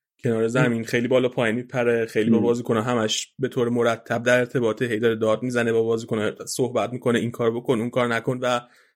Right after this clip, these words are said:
Speaker 1: اه، مثل زیدان نیست، زیدان به نسبت آروم‌تره، مثل سیمونه، مثل کنته، یه رفتار اون شکلی داره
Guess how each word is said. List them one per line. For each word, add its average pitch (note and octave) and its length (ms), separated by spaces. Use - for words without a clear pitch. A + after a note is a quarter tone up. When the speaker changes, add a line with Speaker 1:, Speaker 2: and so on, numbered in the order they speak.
Speaker 1:
اه، A#2+ 180
مثل C#3 420
زیدان C3+ 680
نیست، A2+ 180
زیدان A2+ 320
به A#2+ 60
نسبت B2 440
آروم‌تره، A#2 680
مثل D3 320
سیمونه، C3 480
مثل B2 240
کنته، B2+ 480
یه A#2+ 160
رفتار A#2+ 640
اون C3+ 140
شکلی C3 360
داره G#2 280